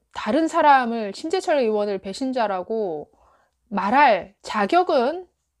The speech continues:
전혀 없는 것으로 보입니다. 자, "그동안 이해찬은 당신을 인간 취급하지 않는다는 식의 언행을 보여왔는데", 자, 이렇게 말합니다. "가해자가 피해자 코스프레를 해왔다. 사실과 상관없이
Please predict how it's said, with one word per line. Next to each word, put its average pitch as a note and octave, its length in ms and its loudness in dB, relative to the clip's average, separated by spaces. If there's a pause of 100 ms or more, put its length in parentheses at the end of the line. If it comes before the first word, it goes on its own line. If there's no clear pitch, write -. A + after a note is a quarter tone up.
(140)
전혀 G#3+ 400 -2
없는 A3 260 0
것으로 A#3+ 280 -4
보입니다. G3+ 600 -6 (680)
자, B3+ 120 2
"그동안 D4+ 440 4
이해찬은 E4 560 -2
당신을 B3+ 380 -4
인간 D4 320 -2
취급하지 D#4 420 -4
않는다는 C4+ 640 -2
식의 C4+ 320 2
언행을 A3 400 -2
보여왔는데", G#3 1200 0 (920)
자, A#3 100 -4
이렇게 C4 220 0
말합니다. F#3+ 420 -4
"가해자가 D#4 600 4
피해자 D4+ 420 -2
코스프레를 C#4 500 -6
해왔다. F#3 880 -4 (160)
사실과 F4 540 4
상관없이 C#4+ 880 -2